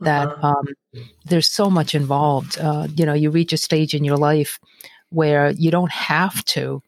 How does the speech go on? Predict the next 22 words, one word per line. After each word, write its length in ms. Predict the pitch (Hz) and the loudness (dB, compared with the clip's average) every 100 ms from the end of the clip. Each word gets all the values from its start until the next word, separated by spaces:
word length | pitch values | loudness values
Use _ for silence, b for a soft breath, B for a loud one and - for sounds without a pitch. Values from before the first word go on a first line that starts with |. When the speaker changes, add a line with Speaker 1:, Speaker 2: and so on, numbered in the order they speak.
| B B B B - | B B B B -2
Speaker 1:
um, 500 | 147 143 143 139 151 | 0 0 -2 -4 -4
do 180 | - 170 | 0 2
the 100 | 165 | 2
nine-to-five. 920 | 151 156 156 160 - 147 147 139 - - _ _ _ _ - | 2 2 0 -2 0 2 2 0 -6 -16 _ _ _ _ -4
But 120 | 165 | -2
we, 220 | 147 175 - | 2 2 2
we 180 | 180 180 | 0 0
find, 400 | - 165 165 160 | 0 0 2 0
we 220 | 185 196 220 | 0 0 0
find 300 | - 170 156 | 0 2 2
that 100 | 143 | 2
most 240 | 160 175 | 0 0
of 60 | 175 | -2
the 60 | |
people 300 | 156 160 156 | -2 -2 0
we 120 | 147 143 | -2 -2
talk 320 | - 143 - | -4 -4 -2
to, 120 | 170 | -4
they're 180 | 151 170 | 0 -2
busier 520 | 143 226 226 220 190 | 0 -2 0 0 2
than 180 | 165 151 - | 0 -2 -2
ever. 280 | 202 - | -2 -4